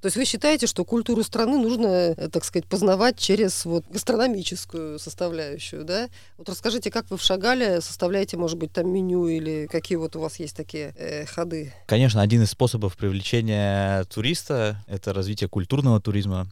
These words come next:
Speaker 2: Культурный туризм, он очень обширен, и одной из составляющих является гастрономия. Так как мы все русские по своей натуре, мы стараемся,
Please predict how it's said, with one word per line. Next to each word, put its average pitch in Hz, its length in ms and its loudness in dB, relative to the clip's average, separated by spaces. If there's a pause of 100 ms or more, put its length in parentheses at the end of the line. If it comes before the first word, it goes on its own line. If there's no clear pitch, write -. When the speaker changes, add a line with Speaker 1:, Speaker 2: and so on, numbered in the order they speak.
(200)
Speaker 2:
Культурный 113 400 6
туризм, 101 360 4
он 98 160 6
очень 101 260 2
обширен, 131 480 6
и 98 120 6
одной 104 340 8
из 92 80 2
составляющих - 1080 4
является 92 540 4
гастрономия. 98 720 2
Так 113 140 6
как - 200 -4
мы 90 240 4 (100)
все 92 420 -4
русские 135 500 2 (100)
по 107 80 -4
своей 107 220 2
натуре, 135 500 4
мы 135 340 4
стараемся, 101 680 4